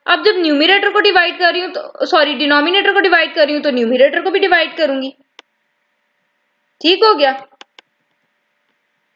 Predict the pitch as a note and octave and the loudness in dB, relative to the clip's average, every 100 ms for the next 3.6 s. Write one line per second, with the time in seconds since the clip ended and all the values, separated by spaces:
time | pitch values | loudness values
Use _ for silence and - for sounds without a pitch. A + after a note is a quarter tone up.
0 | _ _ _ _ _ _ _ _ _ _ | _ _ _ _ _ _ _ _ _ _
1 | _ _ _ - E4+ G4+ G4+ G4+ G#4 G4 | _ _ _ 0 4 4 2 0 0 2
2 | F4+ F4+ G4 F#4 D#4 E4 F#4+ G4 G4 F#4 | 2 2 2 2 -2 -2 0 2 2 0
3 | B3 C4+ D4 G#4 A#4 - | -2 -4 -2 0 0 -2